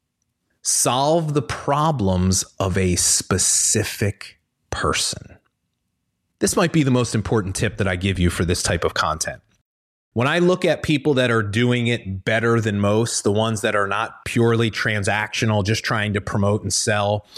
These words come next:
and they really are sharing a story and they understand the value of connecting with people around problems,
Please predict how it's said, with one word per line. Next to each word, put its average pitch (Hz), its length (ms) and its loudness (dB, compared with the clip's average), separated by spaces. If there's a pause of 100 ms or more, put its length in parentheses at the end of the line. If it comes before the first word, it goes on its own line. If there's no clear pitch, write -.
(220)
and 160 120 2
they 170 120 2
really 175 320 4
are 147 180 4
sharing 131 460 2
a 117 40 0
story 123 640 2
and 104 100 -2
they 104 80 0
understand 117 600 0
the 98 60 0
value 113 520 2
of 92 220 -4
connecting 117 420 -2
with 107 120 -4
people 113 280 -2
around 101 220 -2
problems, 107 600 0